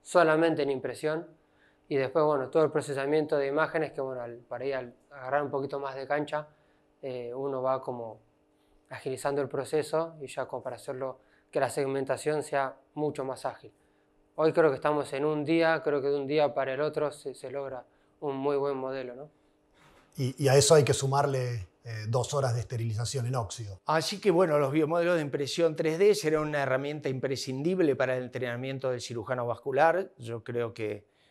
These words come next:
Speaker 3: que antes de entrar en el paciente hay que probar en biomodelos, en series presentadas como las que figuran, eh, en el slide al lado derecho. Eh, disminuyeron significativamente el tiempo de banco en el quirófano,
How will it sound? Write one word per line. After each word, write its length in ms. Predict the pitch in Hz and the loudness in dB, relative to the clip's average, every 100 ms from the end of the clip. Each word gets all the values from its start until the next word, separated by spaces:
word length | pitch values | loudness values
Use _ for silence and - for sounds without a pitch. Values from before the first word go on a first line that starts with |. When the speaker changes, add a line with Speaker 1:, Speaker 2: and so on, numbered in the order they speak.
| _ - | _ -8
Speaker 3:
que 180 | 120 | 0
antes 380 | 120 143 139 131 | 2 2 2 -2
de 80 | 127 | -2
entrar 380 | 120 123 139 135 | -4 2 4 4
en 80 | 131 | 0
el 100 | 113 | -2
paciente 640 | 123 175 175 170 139 135 | -2 2 2 2 2 2
hay 160 | 127 | 0
que 440 | - 120 117 117 117 | -2 -4 -4 -4 -4
probar 300 | 117 113 117 | -2 0 0
en 100 | 120 | -2
biomodelos, 800 | 117 127 135 147 185 185 190 - _ _ _ _ | -2 -2 2 4 6 4 2 -6 _ _ _ _
en 160 | 123 123 | -8 -4
series 340 | 160 151 143 | 0 2 0
presentadas 1040 | - 131 135 131 131 180 160 135 131 - _ _ | -2 -6 -6 0 6 8 10 6 0 -10 _ _
como 220 | - 127 123 | -8 -4 -2
las 160 | 120 | -4
que 160 | - 113 | -6 -8
figuran, 680 | - 127 131 127 123 110 - _ _ _ - | -4 -2 0 0 -2 -4 -14 _ _ _ -8
eh, 340 | 113 113 - 120 | -6 -4 -6 -8
en 120 | 117 | -8
el 240 | 113 113 | -10 -10
slide 640 | - 131 127 139 139 - 104 | -8 0 2 2 -2 -8 -8
al 480 | 113 107 107 110 | -6 -6 -10 -10
lado 260 | 110 120 120 | -6 -4 -2
derecho. 600 | 143 165 180 185 180 190 _ _ _ _ _ _ _ | 0 2 2 0 -6 -8 _ _ _ _ _ _ _
Eh, 420 | - 123 123 131 - | -4 -2 0 -2 -6
disminuyeron 720 | 143 135 147 139 151 165 139 | -4 -4 -4 -2 0 0 -2
significativamente 1300 | - 127 127 120 131 123 120 202 190 139 156 151 | -6 -6 -6 -8 -6 -6 -4 2 2 2 0 -4
el 160 | 135 120 | -4 -4
tiempo 380 | 131 135 127 123 | -6 -6 -4 -4
de 100 | 117 | -2
banco 600 | 117 139 131 131 120 - | 0 -2 -2 -6 -6 -6
en 160 | 117 113 | -12 -12
el 120 | 113 | -12
quirófano, 800 | 120 165 180 - 160 160 156 | 0 2 2 2 -2 -2 -8